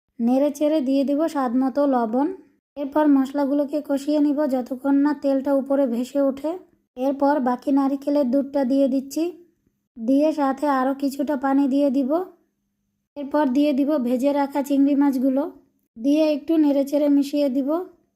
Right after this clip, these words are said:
আপনারা কে কোথা থেকে আমার ভিডিও দেখছেন অবশ্যই কমেন্ট করবেন। দশ মিনিটের মতো রান্না করলেই হয়ে যাবে। এরপর দিয়ে দিব হাফ চা চামচের মতো জিরার গুঁড়ি,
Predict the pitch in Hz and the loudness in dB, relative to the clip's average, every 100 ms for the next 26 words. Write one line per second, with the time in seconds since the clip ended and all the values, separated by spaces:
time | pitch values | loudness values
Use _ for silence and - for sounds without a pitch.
0 | _ _ - 285 302 302 294 285 285 302 | _ _ -2 0 0 0 0 2 2 0
1 | 302 302 285 302 285 294 277 285 302 277 | -2 -4 -2 0 2 0 -2 0 0 2
2 | 285 285 330 285 254 269 277 269 269 285 | 0 -2 -2 -2 -2 -2 -2 0 2 2
3 | 277 285 277 302 392 - _ _ _ _ | 0 -2 -2 -2 -6 -10 _ _ _ _
4 | _ _ 240 247 277 302 311 311 320 320 | _ _ -4 -2 2 4 4 2 4 4
5 | 311 302 277 277 285 285 285 294 311 277 | 4 2 2 2 0 0 0 2 0 0
6 | 262 262 254 254 311 320 262 254 262 254 | 0 0 0 0 -2 -2 -2 -2 -2 -2
7 | 262 262 254 269 294 254 - 254 262 254 | 0 0 0 -2 -2 -4 -6 -6 -2 -2
8 | 254 247 262 254 247 240 294 349 370 - | -2 0 0 0 0 -2 -4 -2 -4 -8
9 | _ _ _ _ _ _ 233 254 277 285 | _ _ _ _ _ _ -2 2 4 2
10 | 277 247 262 | 2 0 0